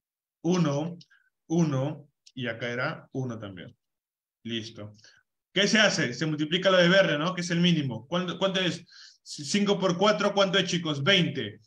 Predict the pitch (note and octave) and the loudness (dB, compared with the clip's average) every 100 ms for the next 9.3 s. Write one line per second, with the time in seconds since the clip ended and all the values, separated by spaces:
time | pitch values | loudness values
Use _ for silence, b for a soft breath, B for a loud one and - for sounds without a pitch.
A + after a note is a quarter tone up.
0 | B B B C#3 G3+ E3+ D#3+ C#3 D3+ C#3 | B B B 0 2 2 0 -2 -4 0
1 | G3+ G#3 - - _ _ - D3 G3+ F#3+ | 0 0 -4 -16 _ _ -6 -2 0 0
2 | C#3 C3+ B2+ - - G3+ F3+ F#3+ F#3+ C3+ | 0 -2 -4 -4 -2 -2 0 -2 -2 -2
3 | B2+ G3 E3+ C3 C3 D#3+ D#3 G3 F#3 F#3+ | 0 0 0 -2 -8 -6 -4 -4 -2 -2
4 | F#3 - G3+ F3+ F3 F3 F3+ D3+ - - | -2 0 0 2 2 2 0 0 -2 -10
5 | b _ D3+ C#3+ F#3+ F#3 F3 F#3+ G3+ - | b _ -4 -2 0 0 2 2 0 -2
6 | D3+ D3+ D#3+ F3+ - A#2 A2+ - b b | -4 -2 0 0 -2 -8 -12 -18 b b
7 | _ _ _ _ C#3 C3 C#3 D#3+ E3+ E3+ | _ _ _ _ -4 -2 0 0 2 2
8 | E3+ F3 E3+ D#3+ D3+ D#3+ E3+ F3+ E3+ D#3 | 2 2 0 -2 -2 -2 -4 -2 -2 -2
9 | D3+ E3+ E3+ | -4 -6 -10